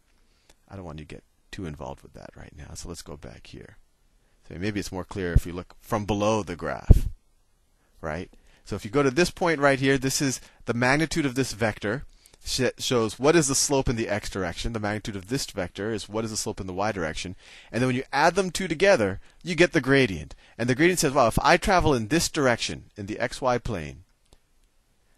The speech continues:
notice that none of these have any z's, right? The, the plane defined by all of these vectors, it's all flat in the z, in the z dimension. But if I were to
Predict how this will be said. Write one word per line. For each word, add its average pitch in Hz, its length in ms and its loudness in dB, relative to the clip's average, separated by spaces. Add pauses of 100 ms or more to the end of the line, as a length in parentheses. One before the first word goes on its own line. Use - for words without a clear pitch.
notice 139 320 4
that 113 180 -2
none 143 220 6
of 147 60 0
these 131 180 2
have 117 180 -2
any 131 280 0
z's, 101 680 -6 (280)
right? 85 240 -4
The, 92 240 -2
the - 80 -8
plane 151 300 0
defined 127 320 2
by 107 100 4
all 113 140 4
of 110 60 -2
these 98 160 -8
vectors, 82 400 -6
it's - 120 -10
all 98 200 4
flat 98 600 -2
in 87 120 -10
the 85 160 -8
z, 82 360 -8 (380)
in 80 80 -8
the 85 140 -8
z 92 300 -6
dimension. 76 600 -8 (1040)
But 110 100 -2
if 110 100 4
I 123 160 8
were 156 100 6
to 139 120 2